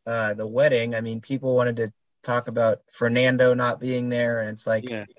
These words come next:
Speaker 1: his birthday was, like, two days later, and he's, he,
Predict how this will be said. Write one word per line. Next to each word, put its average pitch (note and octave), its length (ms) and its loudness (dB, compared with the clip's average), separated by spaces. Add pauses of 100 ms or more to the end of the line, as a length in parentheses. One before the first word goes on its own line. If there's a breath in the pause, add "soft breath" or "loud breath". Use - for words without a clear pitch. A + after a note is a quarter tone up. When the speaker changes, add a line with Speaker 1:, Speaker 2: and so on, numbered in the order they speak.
(160)
Speaker 1:
his C3 160 -4
birthday D#3 460 4
was, C3 200 0
like, B2+ 260 2
two D3 180 -2
days B2+ 300 0
later, A#2+ 380 -2
and G#2+ 200 -8 (140)
he's, B2 300 -8
he, B2+ 260 0